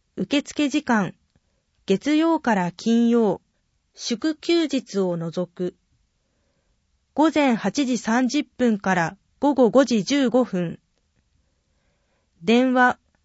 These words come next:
零四八、六零一の五五五一。県発達障害者支援センター、まほろば、川越市。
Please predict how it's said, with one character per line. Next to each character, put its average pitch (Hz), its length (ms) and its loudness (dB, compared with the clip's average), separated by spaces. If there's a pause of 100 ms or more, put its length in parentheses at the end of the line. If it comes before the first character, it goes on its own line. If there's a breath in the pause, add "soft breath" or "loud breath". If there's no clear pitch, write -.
(220)
零 277 320 4
四 320 220 0
八、 180 480 -4 (440)
六 190 360 0
零 302 280 2
一 220 260 -2
の 180 220 0 (360)
五 269 280 4
五 285 260 4
五 220 300 4
一。 220 400 -6 (2250)
県 302 240 0
発 190 240 -2
達 - 260 0
障 302 320 0
害 302 220 2
者 196 160 -2
支 - 240 -4
援 254 200 2
セ 277 200 -2
ン 240 100 0
タ 175 480 -2
ー、 180 40 -8
ま 180 100 -2
ほ 240 180 2
ろ 240 140 4
ば、 226 220 2 (540)
川 233 280 2
越 262 340 2
市。 - 280 -10